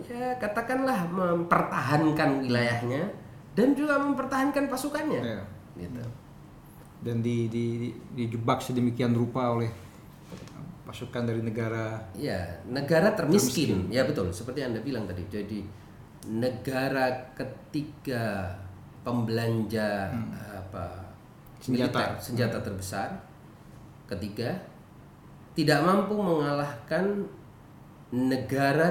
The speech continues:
Speaker 1: termiskin di wilayah di kawasan Timur Tengah.
Speaker 2: Hmm.
Speaker 1: Bukan hanya Yaman ini miskin, tapi sekarang Yaman ini kan juga diblokade.
Speaker 2: Hmm.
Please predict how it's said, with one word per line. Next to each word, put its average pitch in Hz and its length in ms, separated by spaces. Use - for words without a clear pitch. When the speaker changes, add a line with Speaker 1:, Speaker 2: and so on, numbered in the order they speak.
Speaker 1:
termiskin 143 800
di 135 140
wilayah 139 480
di 123 120
kawasan 123 380
Timur 92 240
Tengah. 80 180
Speaker 2:
Hmm. 60 220
Speaker 1:
Bukan 165 260
hanya 180 380
Yaman 165 500
ini 156 260
miskin, 151 520
tapi - 240
sekarang 151 480
Yaman 147 340
ini 143 140
kan 160 160
juga 120 240
diblokade. 110 720
Speaker 2:
Hmm. 110 400